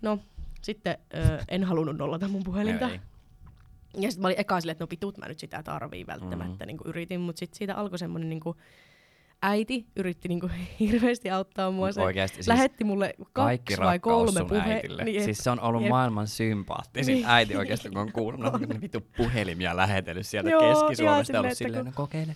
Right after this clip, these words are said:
Speaker 2: tätä, kokeile
Speaker 1: Joo, just
Speaker 2: tätä.
Speaker 1: kun mä oon kato hermoromahduksessa laittanut sille silleen,
Speaker 2: Mm.
Speaker 1: ku-, niin, kun tässä oli vielä äitin kanssa, sit kun se lähetti mulle ekan puhelimen. Tota, ja sitten,
Speaker 2: Se oli
Speaker 1: ö,
Speaker 2: paha, kun sä olit niin innoissaan sit,
Speaker 1: Niin,
Speaker 2: sä
Speaker 1: ja mä
Speaker 2: olit
Speaker 1: olin silleen,
Speaker 2: niin
Speaker 1: että no niin, nyt.
Speaker 2: innoissaan.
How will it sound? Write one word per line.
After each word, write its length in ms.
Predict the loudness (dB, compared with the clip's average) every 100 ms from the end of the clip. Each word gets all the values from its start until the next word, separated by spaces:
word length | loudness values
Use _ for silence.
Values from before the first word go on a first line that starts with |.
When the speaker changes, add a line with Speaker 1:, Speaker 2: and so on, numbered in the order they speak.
| -8
Speaker 2:
tätä, 260 | -10 -8 -8
kokeile 380 | -8 -8 -4 2
Speaker 1:
Joo, 100 | 2
just 60 | 2
Speaker 2:
tätä. 100 | 0
Speaker 1:
kun 160 | 2
mä 100 | 2
oon 100 | 2
kato 220 | -2 -4
hermoromahduksessa 960 | -4 -4 -4 -6 -8 -10 -10 -10 -10 -10
laittanut 360 | -10 -10 -10 -10
sille 300 | -10 -10 -10
silleen, 460 | -10 -10 -8 -10 -12
Speaker 2:
Mm. 60 | -14 -16 -20 -12 -10
Speaker 1:
ku-, 100 | -2
niin, 320 | 2 2 0 -2
kun 100 | -2
tässä 220 | -2 0
oli 80 | 0
vielä 160 | 0 0
äitin 280 | 0 0
kanssa, 180 | -2 -4
sit 80 | -4
kun 100 | -6
se 80 | -2
lähetti 280 | 0 0 -2
mulle 180 | 0 -2
ekan 340 | -2 0 0
puhelimen. 540 | -2 -2 -6 -6 -8 -8 -14 -16 -18 -18 -20 -20 -16 -6
Tota, 300 | -4 -2 -4 -2
ja 100 | -4
sitten, 360 | -4 -4 -6 -4 -4
Speaker 2:
Se 40 | -2
oli 80 |
Speaker 1:
ö, 100 | -2
Speaker 2:
paha, 220 | -2 -6 -10
kun 80 | -6
sä 80 |
olit 160 | -6 -6
niin 200 | -6 -4
innoissaan 500 | -4 -6 -8 -10 -8
sit, 80 | 2
Speaker 1:
Niin, 240 | 4 4
Speaker 2:
sä 80 | 2
Speaker 1:
ja 60 | 2
mä 60 |
Speaker 2:
olit 40 | 2 2
Speaker 1:
olin 80 |
silleen, 140 | 0 0
Speaker 2:
niin 120 | 2
Speaker 1:
että 0 |
no 40 |
niin, 0 |
nyt. 140 | 2 2
Speaker 2:
innoissaan. 280 | -4 -12